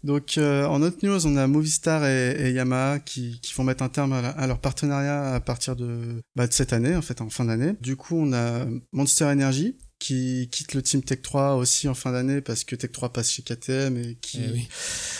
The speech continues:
Speaker 1: qui, elle, est sponsorisée par Red Bull. Donc, Monster Energy va devenir le sponsor principal, euh, de Yamaha l'année prochaine.
Speaker 2: D'accord.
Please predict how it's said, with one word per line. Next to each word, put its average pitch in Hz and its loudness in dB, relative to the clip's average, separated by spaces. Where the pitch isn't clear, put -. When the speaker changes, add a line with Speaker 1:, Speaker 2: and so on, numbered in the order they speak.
Speaker 1:
qui, - -2
elle, 143 6
est 135 6
sponsorisée 127 2
par 123 0
Red 123 2
Bull. 156 2
Donc, 135 0
Monster 139 2
Energy 135 4
va 156 2
devenir 135 2
le 135 4
sponsor - 0
principal, 147 2
euh, 123 2
de 127 0
Yamaha 127 2
l'année 135 2
prochaine. 120 -8
Speaker 2:
D'accord. 113 -8